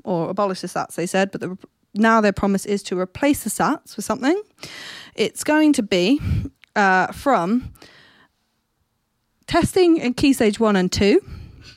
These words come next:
to the very, very different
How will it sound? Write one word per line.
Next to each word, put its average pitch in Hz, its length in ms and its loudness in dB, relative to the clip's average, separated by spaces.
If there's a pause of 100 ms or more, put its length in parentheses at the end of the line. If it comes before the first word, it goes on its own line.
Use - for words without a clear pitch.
(420)
to 247 460 2 (640)
the 214 140 0
very, 285 300 2
very 185 300 2
different 226 460 -2